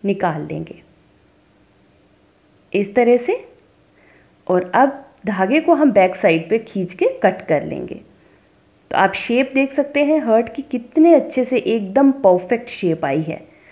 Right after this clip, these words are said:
आप इस तरह की जो hearts हैं ये बना के आप decoration की बहुत सारी चीज़ें बना सकते हैं। तो बस heart हमारा यहाँ पे पूरा complete हो चुका है friends। अभी हमने सिर्फ धागे को पीछे की ओर इस तरह से खींच के cut कर लेना है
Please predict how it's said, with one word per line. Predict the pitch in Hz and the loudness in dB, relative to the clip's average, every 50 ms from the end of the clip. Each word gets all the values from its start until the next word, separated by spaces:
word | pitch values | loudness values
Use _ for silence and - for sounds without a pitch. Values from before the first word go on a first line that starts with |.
| - _ _ | -20 _ _
आप | - 196 202 269 | -4 -2 -2 -2
इस | 277 269 | -2 0
तरह | - 294 269 269 | 0 0 0 0
की | 262 - 277 269 277 269 | 0 0 0 0 0 0
जो | 233 220 226 233 226 | -2 0 0 0 0
hearts | 185 208 196 208 220 220 - - | 2 2 2 2 2 0 -4 -6
हैं | 220 226 | -4 -4
ये | 240 214 208 214 | -2 0 0 2
बना | 190 190 185 180 180 202 | 2 2 2 2 0 0
के | 196 - 214 | -2 -4 -6
आप | - - 180 175 185 180 - - - - - - _ - | -4 -4 -4 -4 -4 -6 -10 -16 -20 -20 -20 -20 _ -6
decoration | 175 165 196 202 196 302 294 285 277 - 302 294 | -2 0 0 2 2 2 2 2 2 2 2 2
की | 285 302 | 2 0
बहुत | 254 175 165 175 185 190 208 226 214 - | -2 -2 -2 -4 -2 -2 -2 -4 -2 -2
सारी | - 202 196 208 | -2 -2 -2 -2
चीज़ें | 202 - 185 175 165 190 185 170 | -4 -4 -4 -4 -2 0 0 0
बना | 160 160 151 156 | 0 -2 -2 -4
सकते | 156 - 165 - - - 165 165 | -6 -8 -10 -12 -10 -10 -10 -8
हैं। | 165 - - - - - _ _ _ _ _ _ _ _ _ _ _ _ _ _ _ _ _ _ _ _ _ _ _ _ _ _ _ _ _ _ _ _ - | -8 -10 -14 -16 -20 -20 _ _ _ _ _ _ _ _ _ _ _ _ _ _ _ _ _ _ _ _ _ _ _ _ _ _ _ _ _ _ _ _ -4
तो | 240 | -2
बस | 220 226 285 330 339 - 196 | 0 0 0 0 -2 -4 -2
heart | 208 208 220 220 - | 0 0 0 0 0
हमारा | 269 254 247 214 214 226 | -2 -2 0 0 0 0
यहाँ | 226 220 208 208 | 0 0 0 0
पे | 208 240 | 0 -2
पूरा | 220 202 220 214 214 | -2 0 0 0 0
complete | 214 220 202 196 202 196 233 269 294 | 0 0 -2 -2 -2 -2 -4 -2 0
हो | 302 294 285 | 0 -2 0
चुका | 294 285 269 285 285 | -2 -2 0 0 0
है | 285 294 | 0 0
friends। | 285 285 294 302 349 339 - - - - - - - | -2 0 0 0 0 -2 -4 -14 -20 -20 -18 -10 -6
अभी | - 220 262 277 | -4 -2 0 0
हमने | 269 254 247 240 247 254 254 | -2 -2 -2 -2 -2 -4 -4
सिर्फ | 254 269 262 294 302 302 - | -2 -2 -2 -2 -2 -2 -4
धागे | 214 190 190 190 202 | -4 -2 -2 -2 -2
को | 202 202 214 | -2 -2 -4
पीछे | 208 208 208 202 202 - | -4 -4 -8 -8 -8 -10
की | 247 - 254 | -8 -4 -2
ओर | 247 240 226 | 0 0 0
इस | 233 220 226 | -2 -4 -6
तरह | - 226 233 233 | -4 -4 -2 -2
से | - 254 | -4 -6
खींच | 240 - 226 220 214 - | -6 -6 -6 -6 -6 -6
के | - 233 | -4 -4
cut | 226 233 214 202 202 | -2 0 -2 -2 -2
कर | - - 233 220 | -2 -2 -2 -2
लेना | 226 226 220 214 214 | -2 -2 -2 -2 -2
है | 214 233 302 440 | -2 -2 -4 -4